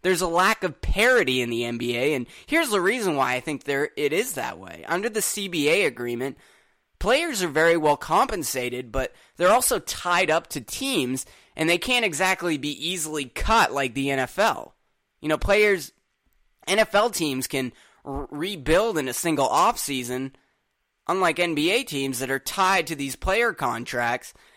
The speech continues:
And, you know, the, the only way teams can get rid of 'em, like, look at what Sacramento had to do with Boogie Cousins.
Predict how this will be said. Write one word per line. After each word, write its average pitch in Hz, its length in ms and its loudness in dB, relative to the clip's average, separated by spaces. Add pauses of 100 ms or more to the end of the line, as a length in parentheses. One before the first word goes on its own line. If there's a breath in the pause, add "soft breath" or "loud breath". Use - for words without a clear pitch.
(160 soft breath)
And, 131 400 0 (680)
you 160 120 0
know, 135 220 0
the, 143 200 -6
the 147 260 -2
only 190 220 2
way 170 360 4
teams 175 300 -2
can 156 140 -2
get 135 140 -2
rid 165 180 2
of 247 100 -2
'em, 151 160 0
like, 135 140 0
look 180 180 -2
at - 180 -4
what 160 260 0
Sacramento 175 680 0
had 143 180 4
to 123 80 -12
do 139 120 -2
with 135 140 -2
Boogie 151 300 0
Cousins. 165 600 -6